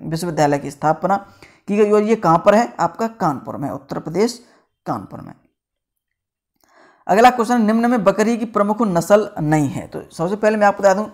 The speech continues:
देखिए भैंस, बकरी, ठीक है, गाय, इनकी जो नस्ल हैं उन्हें आप याद रखिएगा। ठीक है, इनसे प्रश्न परीक्षा में पूछे जाते हैं। तो इसके ऑप्शन आप नीचे देख सकते हैं, ए पश्मीना, कश्मीरी, जमुनापरी और साहिवाल।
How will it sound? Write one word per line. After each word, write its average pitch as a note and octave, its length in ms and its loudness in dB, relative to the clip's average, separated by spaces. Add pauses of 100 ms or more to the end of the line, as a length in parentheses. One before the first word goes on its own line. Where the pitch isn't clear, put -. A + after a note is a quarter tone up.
(240)
देखिए G#3 200 -2
भैंस, E3+ 540 -2 (1300)
बकरी, E3+ 600 0 (640)
ठीक G3 160 0
है, F3+ 120 2 (360)
गाय, F3 460 6 (380)
इनकी A3 240 -4
जो B3+ 80 0
नस्ल G#3 320 0
हैं A3+ 140 2
उन्हें G#3 260 -2
आप G#3 200 4
याद F3 180 4
रखिएगा। C#3 400 -4
ठीक G#3 200 -4
है, B3 60 2
इनसे A3 180 -2
प्रश्न G#3 220 -6
परीक्षा G3 340 -4
में A3 100 -8
पूछे G3+ 220 -2
जाते - 260 -8
हैं। E3 200 -10 (680)
तो G3 60 -4
इसके G3+ 140 0
ऑप्शन A3 200 4
आप G#3+ 140 4
नीचे A3 160 0
देख G#3 140 2
सकते G#3 220 -6
हैं, G#3 80 -2
ए G3+ 100 0
पश्मीना, G3 500 0
कश्मीरी, F#3+ 480 -2
जमुनापरी F#3 580 0
और - 180 -8
साहिवाल। - 460 -8